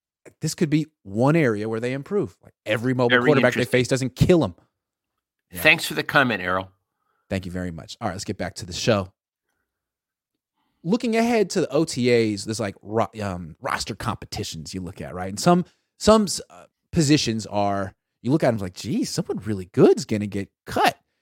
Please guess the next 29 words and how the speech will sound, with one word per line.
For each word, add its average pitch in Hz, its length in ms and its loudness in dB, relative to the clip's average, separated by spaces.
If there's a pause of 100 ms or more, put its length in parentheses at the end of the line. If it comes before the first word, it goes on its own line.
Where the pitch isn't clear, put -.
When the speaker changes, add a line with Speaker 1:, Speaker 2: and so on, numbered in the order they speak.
(300)
Speaker 1:
On 170 120 2
offense, 202 600 2
for 135 160 2
example, 98 460 -6
like, 85 200 -12 (260)
running 262 260 4
back. - 420 -10
The 147 80 -4
Niners 180 520 -2 (180)
might 175 140 -2
have 185 180 0
the 143 60 -6
best 156 320 2
running 160 180 0
backs 156 240 -2
in 170 80 -4
the 160 60 -4
league. 165 240 -2
And 110 180 -4 (260)
wide 135 220 2
receiver, 139 280 -2
they 139 100 0
got 135 100 2
a 95 60 -6
bunch 117 240 -4
of 113 40 -2
good 117 120 -2
ones 104 220 -8
too. 104 320 -4